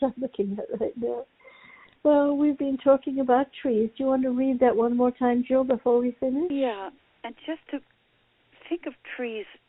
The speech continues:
Speaker 2: as, as, as your friend, an ancient friend that is always there for you. Trees are sanctuaries.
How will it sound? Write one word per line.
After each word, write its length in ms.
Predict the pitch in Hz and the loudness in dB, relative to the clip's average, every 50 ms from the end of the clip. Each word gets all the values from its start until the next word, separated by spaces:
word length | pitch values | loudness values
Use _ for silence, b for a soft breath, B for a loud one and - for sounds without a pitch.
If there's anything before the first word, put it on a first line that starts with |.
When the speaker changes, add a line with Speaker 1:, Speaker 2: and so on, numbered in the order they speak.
| _ - | _ -16
Speaker 2:
as, 120 | - 190 180 _ _ _ - | -16 -14 -16 _ _ _ -18
as, 140 | - 175 165 _ _ _ _ _ _ _ - | -18 -18 -18 _ _ _ _ _ _ _ -20
as 80 | - - - | -20 -16 -12
your 100 | 175 160 - - _ | -12 -12 -12 -12 _
friend, 300 | - 190 175 175 170 156 | -6 -6 -4 -4 -6 -8
an 180 | 151 143 147 147 - | -10 -12 -14 -14 -14
ancient 420 | 185 190 190 - - 180 160 - - _ | -14 -14 -12 -14 -14 -14 -14 -14 -16 _
friend 440 | - - 156 156 147 147 147 143 135 - _ b b b b b b b b b b b | -10 -8 -6 -6 -6 -8 -10 -12 -14 -16 _ b b b b b b b b b b b
that 120 | - 170 156 | -10 -8 -8
is 100 | 156 147 - - | -8 -8 -6 -2
always 340 | 180 170 165 160 156 147 139 - - | -2 0 0 0 -2 -4 -6 -8 -10
there 200 | 156 143 139 135 - - | -8 -8 -8 -10 -14 -12
for 160 | 156 156 143 143 | -10 -10 -10 -10
you. 240 | 143 147 143 143 - _ _ _ _ _ _ _ _ b b b b b b b b b b b b b b b b b b _ _ _ _ _ - - | -10 -12 -12 -12 -14 _ _ _ _ _ _ _ _ b b b b b b b b b b b b b b b b b b _ _ _ _ _ -18 -12
Trees 340 | - 226 233 240 240 247 240 - - - | -10 -8 -8 -8 -8 -10 -12 -14 -16 -16
are 140 | - 175 175 - - - - | -14 -12 -12 -14 -16 -16 -12
sanctuaries. 920 | 220 214 226 220 - - - - 180 151 151 131 123 107 85 - - - | -12 -12 -12 -14 -16 -16 -14 -12 -12 -10 -10 -10 -12 -12 -16 -16 -20 -20